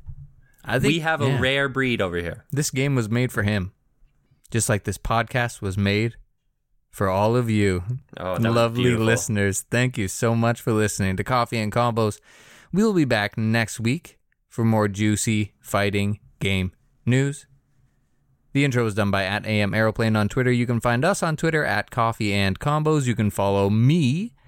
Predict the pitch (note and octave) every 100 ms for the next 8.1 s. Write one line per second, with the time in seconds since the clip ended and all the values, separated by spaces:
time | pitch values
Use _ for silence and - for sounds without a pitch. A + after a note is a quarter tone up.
0 | - - - G2+ - - B2+ B2+ B2+ B2
1 | A2 - - - B2+ A2 - - B2 G2
2 | F2+ F2+ - - - G2 D3+ D3 E3 D#3+
3 | D3+ D#3 D#3 C#3+ _ - C#3 D3 C#3+ C3+
4 | C3+ - C3 B2+ B2+ B2 A#2+ _ _ _
5 | _ _ _ _ _ - B2 - C3+ B2+
6 | - B2 A2 G#2+ - A2+ - A#2+ G#2 -
7 | G#2+ G2 F2 - - G2+ - F2+ F2 F2